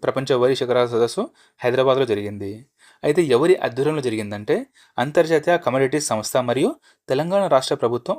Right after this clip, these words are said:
ఆధ్వర్యంలో ఈ గ్లోబల్ రైస్ సమిట్ అనేది భారత్ ఆతిథ్యం ఇవ్వడం ఇదే తొలిసారి. ఫస్ట్ టైమే మన ఇండియాలోనే జరిగింది, ఫస్ట్ టైమ్ ఇది, అందులోనూ మన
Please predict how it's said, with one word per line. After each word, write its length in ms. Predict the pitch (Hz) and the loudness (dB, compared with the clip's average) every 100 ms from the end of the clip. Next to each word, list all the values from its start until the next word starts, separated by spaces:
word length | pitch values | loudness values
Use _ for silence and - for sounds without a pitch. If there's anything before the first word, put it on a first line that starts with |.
| 117 | 0
ఆధ్వర్యంలో 420 | 117 127 123 165 320 _ _ _ 139 | 0 -2 0 -2 -2 _ _ _ -6
ఈ 20 | 127 127 | -4 2
గ్లోబల్ 340 | 143 165 160 123 | 2 4 2 2
రైస్ 180 | 123 127 | 0 -2
సమిట్ 220 | 123 123 | -4 -2
అనేది 240 | 120 127 240 - _ _ 117 | 0 -2 -2 -6 _ _ -6
భారత్ 280 | 113 147 196 156 | 0 0 0 0
ఆతిథ్యం 340 | 127 117 196 - _ _ - | 0 0 -4 -6 _ _ -12
ఇవ్వడం 260 | 113 127 214 - | -4 -2 -4 -4
ఇదే 140 | 127 254 - _ _ - | 2 2 2 _ _ -8
తొలిసారి. 440 | 110 101 101 101 101 - | -6 -2 -2 -2 -6 -6
ఫస్ట్ 180 | 120 - | -4 -2
టైమే 200 | 131 226 - _ _ | -2 -4 -8 _ _
మన 100 | 123 113 | -4 -2
ఇండియాలోనే 380 | 135 151 160 208 151 | 2 2 2 -2 -2
జరిగింది, 280 | 117 131 175 127 | -4 -4 -4 -4
ఫస్ట్ 180 | - 131 | -4 -2
టైమ్ 140 | 113 110 | -2 -2
ఇది, 120 | 170 - _ _ 127 | -2 -6 _ _ -4
అందులోనూ 280 | 139 147 | 0 0
మన 80 | 202 | 0